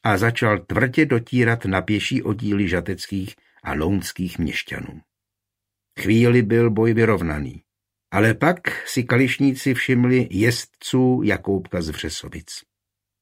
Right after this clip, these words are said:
V krátké chvíli se ocitli v obklíčení. Většina měšťanů neměla dostatek vojenských zkušeností a místo, aby se semkli do šiku a pokusili se probít zpět do svého ležení,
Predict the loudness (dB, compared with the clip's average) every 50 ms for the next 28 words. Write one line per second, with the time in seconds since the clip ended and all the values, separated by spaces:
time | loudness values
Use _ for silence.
0 | _ _ -12 -4 0 2 4 4 4 4 2 0 2 2 4 4 4 2 2 0
1 | 2 4 4 4 4 4 2 0 0 -2 -2 -2 0 -4 -4 -4 -2 -2 -2 -2
2 | -2 -2 -2 0 0 -2 -4 -8 -16 -12 -6 -4 -4 -4 -4 -4 -4 -4 -4 -4
3 | -2 -2 -2 -2 -2 -2 -4 -6 -8 -10 _ _ _ _ _ _ _ _ _ _
4 | 0 2 2 2 4 4 6 6 6 6 6 4 4 4 4 6 8 8 8 8
5 | 8 8 6 6 6 6 4 4 2 0 -2 0 -2 0 2 0 0 0 0 0
6 | 2 0 0 -2 -2 -4 -4 -4 -6 -6 -4 -2 0 0 0 0 0 -2 -4 -6
7 | -4 -2 0 -2 -2 -4 -8 _ _ _ _ -4 2 4 6 6 6 4 0 -2
8 | -2 0 0 2 2 0 2 0 -2 -2 0 2 2 4 4 2 0 0 0 0
9 | 2 2 2 2 2 2 0 -2 -2 -2 -4 -2 -2 -2 -4 -2 -2 -2 0 0
10 | -2 -2 0 0 0 0 0 0 -2 -4 -2 2 2 2 4 4 2 0 -2 -4
11 | -10 -8 -2 2 2 2 4 2 2 0 -2 -2 -2 -2 -2 0 0 0 0 0
12 | 2 2 2 4 4 4 4 4 4 2 0